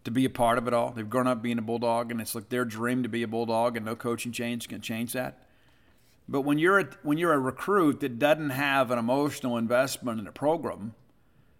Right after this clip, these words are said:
and you don't have a connection, you know, perhaps to the school through a family history, the coaching relationships matter most of all. And by and large, relationships truly matter in recruiting.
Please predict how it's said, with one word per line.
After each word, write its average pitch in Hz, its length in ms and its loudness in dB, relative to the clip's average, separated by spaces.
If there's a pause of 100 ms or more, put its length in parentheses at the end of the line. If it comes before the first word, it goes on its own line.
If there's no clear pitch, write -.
(1300)
and 127 120 -2
you 127 80 4
don't 131 320 2
have 131 300 0
a 110 60 -8
connection, 127 720 0
you 131 80 -4
know, 123 60 0
perhaps 123 520 -2
to - 180 -2
the 95 120 -10
school 110 720 0 (400)
through 123 120 -4
a 117 60 -4
family 127 360 0
history, 104 540 -6 (220)
the 127 140 -4
coaching 151 480 0
relationships 120 800 -2
matter 120 320 0
most 110 360 -4
of 101 100 -8
all. 95 400 -6 (800)
And 135 140 -4
by 160 200 4
and 139 100 0
large, 120 400 4
relationships 120 960 0
truly 156 400 0
matter 113 280 -2
in 101 80 -6
recruiting. 110 460 -4